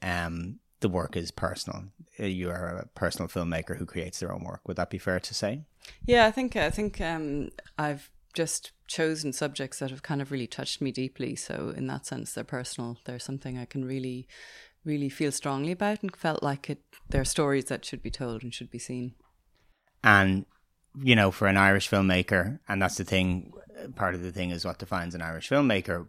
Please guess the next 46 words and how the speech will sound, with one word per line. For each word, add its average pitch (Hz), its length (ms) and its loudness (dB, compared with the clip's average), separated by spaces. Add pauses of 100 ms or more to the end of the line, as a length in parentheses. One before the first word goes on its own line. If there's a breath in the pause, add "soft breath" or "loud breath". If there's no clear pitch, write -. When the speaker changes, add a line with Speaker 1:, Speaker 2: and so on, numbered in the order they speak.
Speaker 1:
but 95 260 -2 (420 loud breath)
you're 104 280 0
working 92 460 0
on 87 120 -2
a 87 60 -6
global 90 300 -4
scale 87 340 -4
in 87 80 -6
terms 87 300 -6
of 85 140 -10
the 90 80 -6
stories, 85 760 -6
um, 82 460 -6
that 87 80 -12
you've 85 200 -6
told. 85 320 -4
So 90 280 0
we 90 180 -4
could 101 140 -2
start 107 300 4
with, - 360 -4
I 92 80 -4
suppose, 87 300 -4
The 92 100 -6
Door 90 280 0
would 85 120 -6
be 90 100 -4
the 85 80 -6
first 87 300 -6
thing 87 120 -6
that 85 100 -6
people 85 400 -6
would 87 160 -8
know 104 140 2
you 104 120 2
from. 90 320 -8 (560 loud breath)
Um, 95 420 2
so - 140 -2
maybe 95 200 2
just 92 200 -4
to 104 80 -8
talk 92 240 0
about 90 160 -2
how 90 120 -2
that 92 220 0
evolved, 82 640 -4